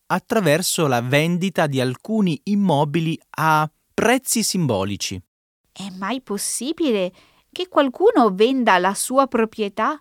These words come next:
Speaker 2: a prezzi così ridicoli? Mi sembra davvero strano.
Speaker 1: Credimi, ti dico la verità. Si tratta di piccoli centri urbani, spesso,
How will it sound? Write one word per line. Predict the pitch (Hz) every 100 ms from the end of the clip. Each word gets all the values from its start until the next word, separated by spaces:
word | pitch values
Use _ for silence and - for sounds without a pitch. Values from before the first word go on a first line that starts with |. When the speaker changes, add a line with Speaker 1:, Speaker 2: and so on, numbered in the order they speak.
| _ _ _
Speaker 2:
a | 190 185
prezzi | 202 214 240 - 254
così | - 190 180 170 220 254
ridicoli? | 208 180 226 233 - 170 156 202 - _ _ _ _
Mi | 170 175 190
sembra | 202 233 220 233 220
davvero | 220 202 202 285 330 330
strano. | - 208 180 160 165 160 - _ _ _ _
Speaker 1:
Credimi, | 165 240 139 92 87 - _ _ _
ti | 143
dico | 147 220 254
la | 185
verità. | 104 90 - 156 107 - _ _ _ _ _
Si | - 247
tratta | 330 - - 143
di | 139 143 120 -
piccoli | 214 - - 147 139
centri | - 147 165 156 117
urbani, | 107 107 127 180 127 98 95 87 85
spesso, | - - 160 - - 143 131 131